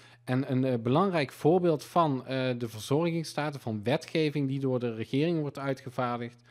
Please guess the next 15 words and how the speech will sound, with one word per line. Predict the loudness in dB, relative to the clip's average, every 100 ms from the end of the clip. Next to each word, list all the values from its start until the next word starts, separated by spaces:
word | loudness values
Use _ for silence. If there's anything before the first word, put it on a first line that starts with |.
| -20 -20 -8
is, | -2 -2 -2
eh, | 0 2 2
de | 0
Algemene | 0 0 2 2 2 0
Ouderdomswet, | 0 -2 -2 -4 -2 -4 -4
de | -4 -2
A | 0
O | 2
W, | 2
die | 0 0
in | 0
negentien | 0 -2 -6
zevenenvijftig | -2 0 0 -4 -4 -4 -4 -6
wordt | -10 -6
ingevoerd. | -4 -4 -4 -2 -2 -4 -10